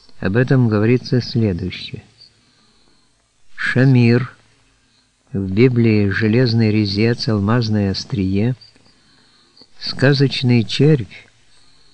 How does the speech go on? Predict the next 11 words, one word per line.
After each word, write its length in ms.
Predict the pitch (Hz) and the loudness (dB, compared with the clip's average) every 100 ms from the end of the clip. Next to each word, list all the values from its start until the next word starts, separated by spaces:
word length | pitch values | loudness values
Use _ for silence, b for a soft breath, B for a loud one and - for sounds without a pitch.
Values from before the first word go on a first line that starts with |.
| _ _ - | _ _ -6
которым 460 | 113 120 120 113 | -2 4 4 4
пользовался 760 | - 135 135 127 120 107 - 104 | 2 2 4 2 2 0 0 -2
Соломон 680 | - 110 101 98 123 151 135 | 0 0 2 2 4 4 2
при 180 | 117 113 | 0 0
возведении 800 | 107 98 101 98 117 131 127 | 0 -2 -4 0 2 2 2
храма, 600 | 117 - 131 123 92 - - _ _ _ _ - | -2 -2 0 0 -2 -8 -12 _ _ _ _ -20
чтобы 440 | - 104 98 107 | -8 -6 0 2
резать 460 | 117 139 123 127 - | 4 2 2 -2 0
и 140 | 120 | 0
рассекать 680 | 120 117 - 117 131 127 - | 0 -2 -2 -2 0 -2 -4
камни, 540 | - 135 104 85 82 | -2 0 0 -4 -6